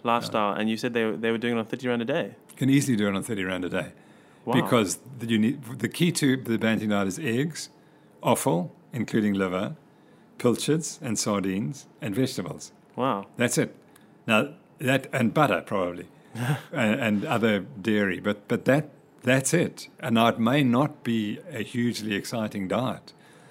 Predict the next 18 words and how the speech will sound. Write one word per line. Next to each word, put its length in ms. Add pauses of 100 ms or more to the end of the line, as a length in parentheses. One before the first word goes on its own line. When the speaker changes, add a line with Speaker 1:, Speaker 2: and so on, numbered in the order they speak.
(320)
Speaker 2:
but 160
if 100
you 100
want 140
to 40
be 140
healthy, 560
and, 260
you 100
know, 180
I 120
don't 220
eat 180
much 220
differently 400
from 240
that. 360
Speaker 1:
Mm. 340